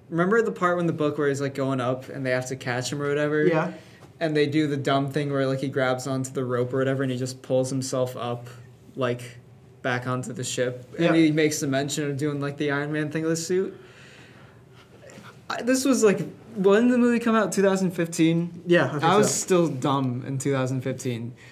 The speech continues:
Speaker 1: So when, in the movie, when
Speaker 2: Some
Speaker 1: he
Speaker 2: could say
Speaker 1: does,
Speaker 2: you're dumb
Speaker 1: when he,
Speaker 2: now.
Speaker 1: <laughs> that's besides the point, Adam. When he does the thing and he does it, like, in the movie, I was like, I don't know, for me, I was like,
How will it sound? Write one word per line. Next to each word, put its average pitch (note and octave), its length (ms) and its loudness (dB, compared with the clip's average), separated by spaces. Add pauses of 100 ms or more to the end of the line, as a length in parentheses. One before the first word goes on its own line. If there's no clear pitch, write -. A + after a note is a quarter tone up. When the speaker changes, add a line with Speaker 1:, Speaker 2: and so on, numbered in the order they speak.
(140)
Speaker 1:
So D#3+ 360 2
when, F#3 360 4
in G3 260 2
the G3+ 60 8
movie, A#3+ 340 6
when E3+ 140 6
Speaker 2:
Some G3 60 8
Speaker 1:
he F3 60 4
Speaker 2:
could F#3 80 6
say F3+ 60 6
Speaker 1:
does, G3+ 100 10
Speaker 2:
you're F3 80 6
dumb D3+ 220 4
Speaker 1:
when F#3+ 160 6
he, F#3+ 80 4
Speaker 2:
now. E3 460 -4 (100)
Speaker 1:
<laughs> - 60 -14
that's E3 280 -2
besides B3+ 480 4
the C#4 80 4
point, G#3+ 360 6
Adam. F#3+ 460 4 (400)
When G3 140 4
he G3+ 60 6
does G3+ 200 6
the G3 80 2
thing G#3+ 240 6
and F#3 100 4
he E3+ 80 4
does F3+ 300 4
it, F3 120 2
like, E3+ 180 2
in F#3 80 4
the E3+ 80 4
movie, E3 460 4 (200)
I E3 60 -2
was D#3+ 120 2
like, E3 280 -4 (440)
I A3 80 4
don't F#4+ 200 2
know, A3 140 4
for A#3 140 -2
me, C4 120 4
I B3 40 6
was F#3+ 120 2
like, F3 140 -2